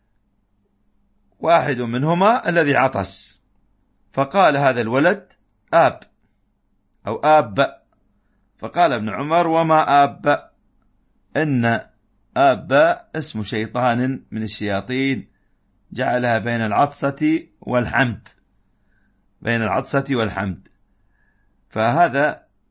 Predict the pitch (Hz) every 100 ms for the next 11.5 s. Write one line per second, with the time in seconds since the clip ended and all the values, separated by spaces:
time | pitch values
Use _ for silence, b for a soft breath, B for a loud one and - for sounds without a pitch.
0 | _ _ _ _ - 95 - 131 127 139
1 | 143 _ _ _ _ _ _ _ _ _
2 | _ _ - 131 127 110 110 95 - 120
3 | 110 101 113 117 - _ _ _ _ _
4 | _ _ _ _ _ 107 113 104 107 98
5 | 98 95 104 123 - _ _ _ _ _
6 | _ _ _ _ _ _ 107 104 104 135
7 | 104 101 90 - 87 - 87 87 98 92
8 | - 87 92 90 95 117 120 104 101 123
9 | 127 127 98 - _ - 98 98 107 104
10 | 104 87 85 110 104 117 117 107 87 101
11 | 104 107 123 131 131